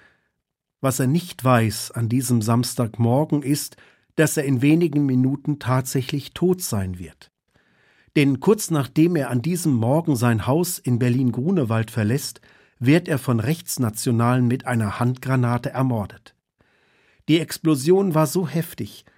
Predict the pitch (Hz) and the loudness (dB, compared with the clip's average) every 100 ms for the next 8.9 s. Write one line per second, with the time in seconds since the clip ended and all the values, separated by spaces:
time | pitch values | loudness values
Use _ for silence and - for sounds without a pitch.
0 | - 156 151 160 - 120 - 190 196 160 | -2 0 0 -2 -4 -4 -2 2 2 4
1 | 151 135 135 117 - 170 156 131 127 127 | 4 2 0 -4 -2 0 2 0 0 0
2 | 123 147 165 139 123 127 120 117 110 139 | 2 2 0 0 2 0 0 0 0 0
3 | 190 123 107 104 - 110 117 120 113 123 | 0 2 0 -2 -2 0 2 0 2 0
4 | 113 - - - 214 208 - 156 139 123 | -2 -8 -16 -2 0 0 -2 -4 -2 -6
5 | - 123 - - _ _ _ _ _ _ | -8 -10 -12 -20 _ _ _ _ _ _
6 | _ _ _ _ _ _ - 123 123 120 | _ _ _ _ _ _ -2 -2 2 0
7 | 120 110 104 147 - 127 120 113 110 175 | 0 -2 0 -2 0 0 0 0 0 0
8 | 185 107 - 104 - 127 131 139 | 0 -2 -6 -6 -2 0 2 0